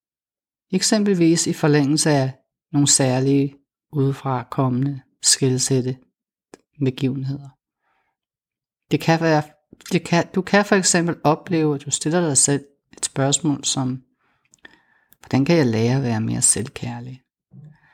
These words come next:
Hvem er jeg egentlig, når jeg for eksempel ikke er mor eller kæreste? Når jeg er alene med mig selv,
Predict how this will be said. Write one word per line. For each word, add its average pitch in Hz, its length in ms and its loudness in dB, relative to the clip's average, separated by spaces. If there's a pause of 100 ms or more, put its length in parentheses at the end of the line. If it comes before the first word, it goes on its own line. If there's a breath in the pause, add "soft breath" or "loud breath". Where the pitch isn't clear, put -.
(220 soft breath)
Hvem 156 160 4
er 117 100 4
jeg 135 140 6
egentlig, 131 320 2
når 147 140 2
jeg 123 140 -2
for 135 60 -2
eksempel 131 420 0
ikke 135 180 2
er 135 40 4
mor 120 420 0 (220)
eller 113 140 -14
kæreste? 117 600 -8 (1400 loud breath)
Når 165 100 4
jeg 123 80 4
er 110 60 2
alene 110 300 2
med 160 80 6
mig 139 160 4
selv, - 320 0